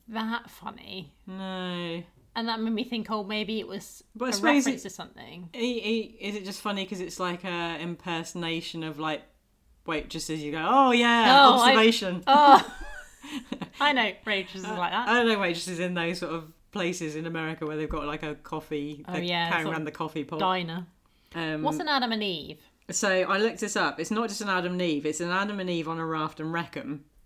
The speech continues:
Speaker 1: Right.
Speaker 2: Two scrambled eggs on toast. So Adam and Eve, two eggs, on a raft, the toast, and wreck 'em, as in scramble them.
Speaker 1: Right,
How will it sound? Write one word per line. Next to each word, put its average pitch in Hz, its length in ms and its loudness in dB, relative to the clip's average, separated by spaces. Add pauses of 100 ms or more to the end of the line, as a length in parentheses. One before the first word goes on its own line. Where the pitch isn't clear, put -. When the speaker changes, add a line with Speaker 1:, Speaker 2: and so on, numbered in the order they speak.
(400)
Speaker 1:
Right. 165 480 -14 (480)
Speaker 2:
Two 214 240 -2
scrambled 185 440 -4
eggs 180 200 -4
on 180 160 -4
toast. 170 580 -6 (840)
So - 180 -10
Adam 202 320 2
and 180 120 -2
Eve, 151 400 -2
two 156 300 -4
eggs, 156 560 -10
on 180 160 -2
a 165 100 -2
raft, 143 480 -2
the 147 80 -4
toast, 139 720 -8 (280)
and 147 240 -4
wreck 156 240 -6
'em, 151 320 -6 (440)
as 151 120 -12
in 156 120 -8
scramble 175 420 -8
them. 233 240 -6 (280)
Speaker 1:
Right, 311 320 4